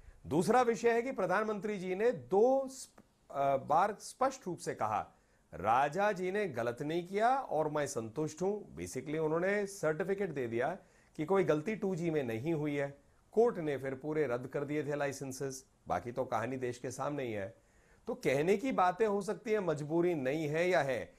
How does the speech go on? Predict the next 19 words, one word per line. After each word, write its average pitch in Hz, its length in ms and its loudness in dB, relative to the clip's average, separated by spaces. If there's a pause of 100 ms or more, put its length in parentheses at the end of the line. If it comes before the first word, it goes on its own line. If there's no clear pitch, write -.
(200)
मजबूरी 156 540 0
होते 185 340 2
हुए 233 260 4
भी 208 140 -2
देश 185 240 2
के 202 120 0
प्रधानमंत्री 170 720 -2
से 165 200 -2
यही 151 360 -2
उम्मीद 151 320 -2
होती 110 260 -2
है 151 240 -2 (380)
कि 147 100 -4
देश 170 300 4
के 233 120 2
हित 151 200 0
में 165 160 0
काम 185 220 2
हो 185 380 2